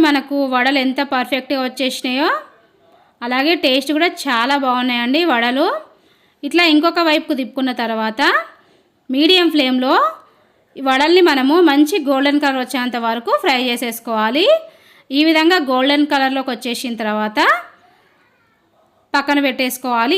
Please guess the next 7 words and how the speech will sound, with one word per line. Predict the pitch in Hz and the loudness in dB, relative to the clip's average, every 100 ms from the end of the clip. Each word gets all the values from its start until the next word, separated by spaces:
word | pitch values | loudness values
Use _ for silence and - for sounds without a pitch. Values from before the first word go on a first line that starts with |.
| 330 | 2
ఇదే | 302 320 | 2 2
విధంగా | 311 294 339 403 | 2 2 2 4
మిగిలిన | 277 285 294 269 | 4 4 2 2
వడలన్నీ | 262 262 247 302 427 | 0 0 0 0 2
మనం | 277 285 | 2 0
ప్రిపేర్ | 294 254 254 254 | 0 -2 -4 -4
చేసేసుకుందామండి. | 247 240 233 254 233 220 220 233 | -6 -6 -8 -8 -6 -4 -4 -2